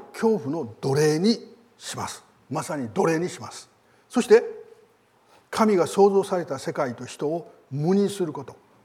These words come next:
無っていうのは無意味。無価値、無目的。さて、人間は動物に過ぎないんだ。なぜ生まれてきたか、それは分からない。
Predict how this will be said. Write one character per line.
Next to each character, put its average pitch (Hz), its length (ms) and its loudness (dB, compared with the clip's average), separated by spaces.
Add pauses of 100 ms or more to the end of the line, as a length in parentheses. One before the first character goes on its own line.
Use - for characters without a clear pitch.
無 180 160 2
っ 185 40 -4
て - 140 -12
い - 20 -2
う - 40 -2
の 147 60 -8
は 107 60 -10
無 143 300 -2
意 190 60 2
味。 151 180 -2 (3250)
無 165 120 0
価 190 140 6
値、 - 240 -6 (200)
無 147 200 -4
目 147 140 -4
的。 - 260 -16 (1800)
さ 190 120 -4
て、 131 80 -6
人 160 240 -4
間 156 140 0
は 175 120 -2
動 143 200 0
物 131 120 -6
に - 60 -18 (180)
過 123 60 -8
ぎ 127 60 -2
な 117 120 -8
い 101 40 -16
ん - 20 -20
だ。 - 180 -12 (1300)
な 170 140 0
ぜ 170 80 0
生 175 100 0
ま 170 120 2
れ 165 100 0
て 143 100 -6
き 131 60 -12
た 131 80 -8
か、 - 200 -8
そ - 120 -4
れ 127 60 -2
は 123 120 -4
分 - 60 -10
か - 80 -10
ら 104 80 -10
な - 160 -12
い。 - 60 -18